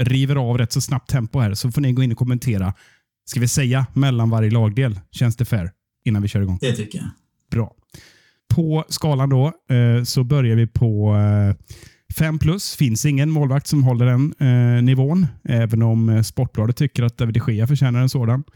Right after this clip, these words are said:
Speaker 1: Däremot på fyra plus-nivån
Speaker 2: Ja, som fan.
Speaker 1: kvalar han in här, eh, David de Gea. Och sen har vi ju lånat ut en av våra målvakter som vi därmed inte betygsätts, utan det finns, som jag ser det just nu, bara en andra målvakt och det är Tom Heaton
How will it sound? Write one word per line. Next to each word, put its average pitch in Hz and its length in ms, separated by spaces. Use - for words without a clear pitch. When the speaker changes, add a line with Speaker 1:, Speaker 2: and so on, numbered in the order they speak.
Speaker 1:
Däremot 143 520
på 143 120
fyra 131 400
plus-nivån 135 640
Speaker 2:
Ja, 127 60
som 185 220
fan. 170 220
Speaker 1:
kvalar 147 560
han 147 160
in 156 220
här, 110 180
eh, 101 360
David 107 320
de 113 200
Gea. 85 180
Och 127 120
sen 127 340
har 147 180
vi 143 100
ju 139 100
lånat 135 320
ut 151 280
en 127 160
av 123 60
våra 120 180
målvakter 110 640
som 117 180
vi 113 60
därmed 110 260
inte 110 180
betygsätts, 117 640
utan 110 280
det 104 80
finns, 107 480
som 117 160
jag 143 180
ser 127 180
det 110 100
just 107 260
nu, 120 120
bara 127 280
en 131 300
andra 113 300
målvakt 101 400
och 110 60
det 110 60
är 104 60
Tom 101 240
Heaton 104 420